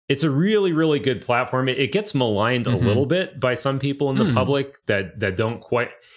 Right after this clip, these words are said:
Speaker 1: it's because it, it's the most popular game making platform. So naturally, they will also have the most bad games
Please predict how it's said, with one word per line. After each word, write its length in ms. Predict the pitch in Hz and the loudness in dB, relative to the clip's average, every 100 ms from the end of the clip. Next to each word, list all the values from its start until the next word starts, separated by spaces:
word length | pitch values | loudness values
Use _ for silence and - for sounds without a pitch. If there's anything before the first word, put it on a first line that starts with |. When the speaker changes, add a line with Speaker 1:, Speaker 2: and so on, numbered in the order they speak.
| - | -4
Speaker 1:
it's 140 | 160 | -4
because 360 | - 190 233 156 | 0 0 0 0
it, 240 | 165 147 - | -2 -4 -4
it's 220 | 156 - | -4 0
the 60 | |
most 220 | 135 139 - | 0 0 0
popular 340 | 127 104 104 | 0 0 0
game 200 | 95 104 | 0 0
making 260 | 85 80 85 | -2 -4 -8
platform. 420 | 101 - - 110 | -8 -8 -12 -8
So 520 | - 127 107 101 95 - _ _ - | -2 0 2 -2 -4 -12 _ _ -4
naturally, 840 | 110 147 143 156 135 123 113 - - - | 0 2 2 2 2 2 0 -4 -10 -4
they 180 | 139 | 0
will 160 | 139 127 | 2 0
also 340 | 135 123 135 | 0 0 2
have 120 | 127 107 | 0 0
the 60 | |
most 220 | 110 95 | 0 0
bad 200 | 90 95 92 | 0 0 -2
games 440 | 87 85 95 | -2 -2 -4